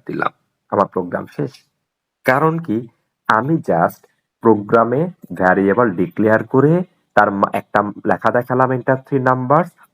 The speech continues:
তারপর তিনটা সংখ্যা ইনপুট নেওয়ার প্রোগ্রাম লিখেছে। এই ইনপুট নেওয়ার পরে আমি আর কোনো কাজ করিনি। এখন আমাদেরকে তিনটা সংখ্যার সমষ্টি নির্ণয় করা লাগবে।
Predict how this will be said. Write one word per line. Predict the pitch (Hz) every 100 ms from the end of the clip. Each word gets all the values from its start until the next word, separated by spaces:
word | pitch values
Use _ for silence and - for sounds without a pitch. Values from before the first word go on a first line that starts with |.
| -
তারপর | 98 95 - - 151 170
তিনটা | - 101 95 120
সংখ্যা | - 110 - 156 -
ইনপুট | 165 185 175 175 170 135
নেওয়ার | 120 110
প্রোগ্রাম | - 85 90 85
লিখেছে। | 80 82 78 - - _ _ -
এই | - -
ইনপুট | 135 131 180 190 180
নেওয়ার | 180 175
পরে | 170 - 104 113 143
আমি | 120
আর | 104 -
কোনো | 90 90
কাজ | 85 85
করিনি। | - 82 - _ _ _ _ _ _
এখন | 95 - 120
আমাদেরকে | 92 90 95 - 127
তিনটা | 95 92 101
সংখ্যার | 104 110 120 135 -
সমষ্টি | 139 147 151 -
নির্ণয় | 113 85 80
করা | 78 -
লাগবে। | - - - -